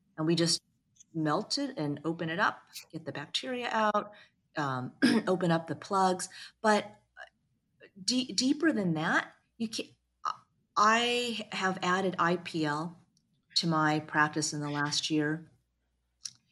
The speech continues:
And I also treat from the inside out. So I rem-,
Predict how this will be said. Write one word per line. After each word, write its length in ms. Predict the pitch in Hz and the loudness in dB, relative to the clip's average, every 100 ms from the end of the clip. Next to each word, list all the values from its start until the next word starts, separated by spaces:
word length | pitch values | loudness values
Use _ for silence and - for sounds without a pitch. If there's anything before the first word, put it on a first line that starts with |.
| _ _ - | _ _ 0
And 400 | 175 170 175 156 | 4 4 4 2
I 140 | 160 | 2
also 300 | 180 208 202 | 4 4 2
treat 340 | 170 190 185 180 | 0 2 0 0
from 140 | 160 | -2
the 120 | 160 | -2
inside 400 | 165 170 151 143 | 0 0 -2 -4
out. 340 | 135 113 - - - _ - | 0 -2 -2 -16 -20 _ -4
So 400 | - 151 147 143 | 0 2 2 0
I 160 | 151 151 | 0 0
rem-, 340 | 147 147 147 | 0 -2 -4